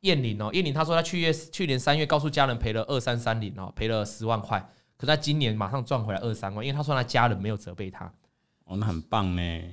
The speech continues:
Speaker 1: 说，说实在，我真的觉得就是你，
Speaker 2: 对。
Speaker 1: 你，各位观众，你看，听我直播，你真的，或听 Podcast，你不要责备你的家人愿意跟你说出口，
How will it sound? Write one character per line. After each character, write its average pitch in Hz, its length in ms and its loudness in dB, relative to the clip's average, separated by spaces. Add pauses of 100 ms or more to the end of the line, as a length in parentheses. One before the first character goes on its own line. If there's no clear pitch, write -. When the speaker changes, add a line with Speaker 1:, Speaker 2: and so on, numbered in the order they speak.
(440)
Speaker 1:
说， 226 140 -6
说 262 220 -4
实 269 120 -4
在， 214 160 8
我 117 160 6
真 117 140 0
的 175 100 4
觉 120 200 0
得 117 120 -2
就 113 80 -4
是 139 400 -6
你， 113 200 -6
Speaker 2:
对。 95 140 -12
Speaker 1:
你， 120 220 -6 (120)
各 185 140 4
位 175 120 4
观 165 160 4
众， 170 100 2
你 120 140 2
看， 147 160 0
听 147 160 -4
我 117 80 2
直 - 140 -10
播， 123 80 -2
你 113 60 -4
真 160 140 -2
的， 143 120 -2 (100)
或 170 100 4
听 156 200 -2
Podcast， 143 400 0
你 107 80 -6
不 - 160 -2
要 170 100 8
责 123 180 -2
备 147 160 2
你 110 120 -2
的 95 280 -6 (400)
家 214 280 10
人 151 180 6
愿 190 120 6
意 190 100 6
跟 190 180 2
你 147 100 0
说 127 200 -4
出 120 220 -6
口， - 380 -8